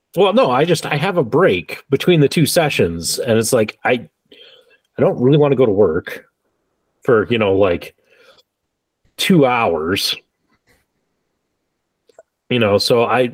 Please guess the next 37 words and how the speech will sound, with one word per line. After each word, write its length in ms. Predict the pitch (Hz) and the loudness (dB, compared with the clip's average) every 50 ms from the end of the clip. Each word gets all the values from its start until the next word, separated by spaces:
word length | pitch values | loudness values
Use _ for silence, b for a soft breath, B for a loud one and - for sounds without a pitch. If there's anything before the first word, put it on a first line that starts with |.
| - 123 | -6 -4
I'm 120 | 131 127 | -4 -2
trying 180 | - 196 190 175 | -2 -2 0 0
to 60 | 160 147 | 0 0
think 160 | - 165 143 | 0 0 0
of, 60 | 147 127 | 0 0
like, 160 | 131 - - | 0 2 2
what 140 | 143 143 - | 0 0 0
can 100 | 143 139 | 0 0
I 100 | 127 113 | 0 0
do? 300 | 101 110 113 104 107 107 | 0 0 2 2 2 2
And 80 | 104 117 | 2 2
I 60 | 123 | 2
don't 220 | 147 135 107 B B B B B B B B B B - | 2 0 -2 B B B B B B B B B B -2
necessarily 720 | 110 117 117 - 120 101 - - 123 117 123 127 127 123 | -2 -2 0 0 0 0 0 0 0 2 2 4 4 2
wanna 220 | 117 117 117 117 110 | 2 2 2 0 0
come 180 | - 113 101 | 0 -2 -2
home. 480 | 90 - 110 98 87 85 87 92 95 92 b b b b b b b b _ _ _ _ _ _ _ _ _ _ _ _ _ _ _ _ _ _ _ _ - | 0 0 0 2 2 0 -2 -4 -6 -8 b b b b b b b b _ _ _ _ _ _ _ _ _ _ _ _ _ _ _ _ _ _ _ _ -8
So 140 | - - 127 | -2 0 2
I 40 | 113 | 2
was 120 | 107 104 | 2 2
like, 160 | 107 101 - - | 2 0 0 2
"What 160 | - 131 135 - | 0 0 0 2
can 100 | - 131 | 0 2
I 100 | 131 117 | 2 2
do 160 | 113 120 117 | 2 0 0
for 140 | - - 98 | 0 -2 -2
two 240 | - 127 110 98 | 0 2 2 2
hours?" 500 | 95 87 82 80 78 78 78 - - - B B B B B B B B B B | 2 2 0 -2 -2 -4 -4 -6 -8 -10 B B B B B B B B B B
I 40 | 101 | 0
might 180 | 113 120 127 | 0 0 0
try 100 | - 135 | 0 0
and 80 | 120 117 | 2 2
get 120 | 123 123 | 2 2
a 40 | 120 | 2
haircut 520 | 104 120 117 104 - 127 120 135 - - - | 2 2 0 0 0 -2 -2 -2 -4 -4 -2
'cause, 320 | - 107 101 92 82 98 | 0 0 0 2 2 0
uh, 240 | 98 95 92 90 | 2 2 0 -2